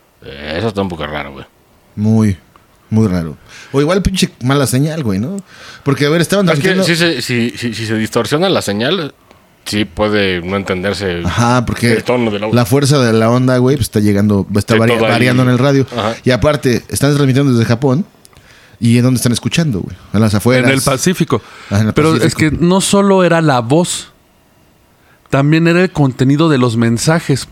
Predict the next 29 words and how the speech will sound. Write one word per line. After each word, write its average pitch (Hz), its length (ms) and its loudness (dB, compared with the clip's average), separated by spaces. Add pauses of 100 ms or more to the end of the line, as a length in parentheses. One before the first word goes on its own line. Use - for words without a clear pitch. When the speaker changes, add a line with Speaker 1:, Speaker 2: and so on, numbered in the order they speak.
(120)
Speaker 3:
porque 180 420 2
Tokyo 180 460 0
Rose 160 400 0 (840)
revelaba 147 480 2
información 147 600 2
del 143 140 2
ejército 117 540 0
gringo. 139 480 2 (240)
Speaker 1:
Ujú. 82 340 -10
Speaker 3:
O 120 100 0
sea, 156 140 2
lo 165 140 0
que 156 80 0
hacía 196 480 0
ella, 196 320 0 (400)
pero 143 140 2
al 123 60 0
revés, 123 280 2
así, 120 320 0
eh, 113 320 2
a 110 60 0
Speaker 1:
Sí, 117 60 2
sí. 123 40 0
Speaker 3:
favor 127 280 2
Speaker 2:
Sí, 127 60 2
Speaker 3:
de 131 80 2
Speaker 2:
sí, 123 80 2
sí. 113 60 -2
Speaker 3:
Japón. 135 440 0